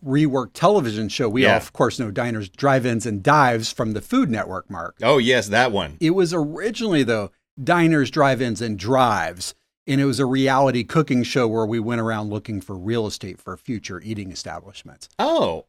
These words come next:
Speaker 2: I thought
Speaker 1: Tested a
Speaker 2: maybe
Speaker 1: little
Speaker 2: you
Speaker 1: on the boring side.
Speaker 2: See, I had heard that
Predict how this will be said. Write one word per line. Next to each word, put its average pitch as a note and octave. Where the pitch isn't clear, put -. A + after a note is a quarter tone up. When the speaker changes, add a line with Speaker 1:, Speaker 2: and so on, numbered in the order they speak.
Speaker 2:
I -
thought F#3
Speaker 1:
Tested G#3+
a E3+
Speaker 2:
maybe E3+
Speaker 1:
little A#3
Speaker 2:
you A3
Speaker 1:
on G#3
the F#3+
boring D#3+
side. E2+
Speaker 2:
See, -
I A3+
had G3
heard A#2
that A2+